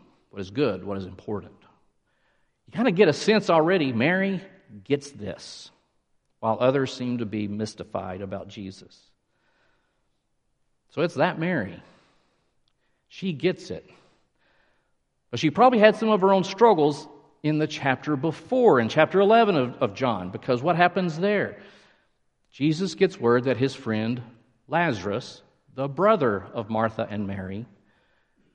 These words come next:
is direly ill and near death. Jesus is, is delayed getting there, and so when, when he finally gets there, he's already died, and they are mourning his death. And he's actually already buried.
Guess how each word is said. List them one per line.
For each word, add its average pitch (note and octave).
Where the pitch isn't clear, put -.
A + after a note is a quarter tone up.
is A2
direly D#3+
ill G#2+
and A2
near B2+
death. F2
Jesus E3+
is, C#3+
is B2+
delayed C#3+
getting E3+
there, D#3+
and D3+
so C#3
when, C3+
when C3+
he B2
finally D#3+
gets C#3
there, C#3+
he's B2
already A2+
died, F2+
and G#2
they B2+
are G#2+
mourning B2
his A#2
death. -
And G#2+
he's C#3
actually C#3
already D3
buried. G#2